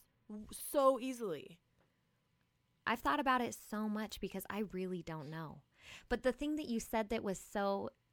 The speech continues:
Speaker 2: crazy to me is the, that it's when you became a mother. I don't know. I feel like this call towards self-care, self-love, it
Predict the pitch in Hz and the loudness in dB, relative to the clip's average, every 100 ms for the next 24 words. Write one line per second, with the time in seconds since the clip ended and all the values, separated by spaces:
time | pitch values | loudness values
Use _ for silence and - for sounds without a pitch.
0 | - - 202 190 202 - 208 226 202 185 | -16 -4 -2 0 -4 -4 -2 0 -2 -2
1 | 202 190 185 - 185 196 185 - _ _ | 0 2 0 -4 -2 2 2 -2 _ _
2 | - _ _ - 233 233 269 320 302 233 | -20 _ _ 2 2 4 2 4 2 2
3 | - 214 214 - 180 170 175 - 220 294 | 2 0 0 0 -2 0 0 2 2 2
4 | 302 269 262 254 233 - 294 302 311 - | 2 0 0 0 -2 -4 -2 4 4 4
5 | 220 220 - - 208 202 214 - 208 185 | 2 2 0 6 8 8 6 0 0 0
6 | - 190 175 - 185 175 190 - 190 185 | 2 0 0 -2 2 2 2 0 0 0
7 | 180 175 185 233 - - - - - 220 | 4 6 6 4 -6 -20 -20 -18 -4 -4